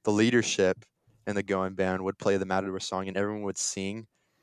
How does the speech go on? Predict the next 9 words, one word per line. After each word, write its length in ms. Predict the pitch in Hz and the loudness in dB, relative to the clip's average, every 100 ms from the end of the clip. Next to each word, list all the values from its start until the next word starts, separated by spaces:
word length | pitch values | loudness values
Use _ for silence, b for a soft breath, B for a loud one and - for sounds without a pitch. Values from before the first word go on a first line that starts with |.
| _ | _
And, 180 | 110 104 | 0 4
like, 220 | 95 92 - | 4 2 2
it 120 | 117 | 4
was 460 | 120 110 98 - - _ _ _ | 4 4 0 -6 -10 _ _ _
such 640 | - - - 117 - - 101 | -4 0 6 6 4 -2 -2
good 240 | 113 110 | 0 2
singing. 640 | - - 101 104 110 120 117 _ _ _ _ - | 0 0 -2 -2 -2 -4 -10 _ _ _ _ 0
And, 220 | 110 104 | 0 2
like, 400 | 101 92 90 - | 4 4 2 -4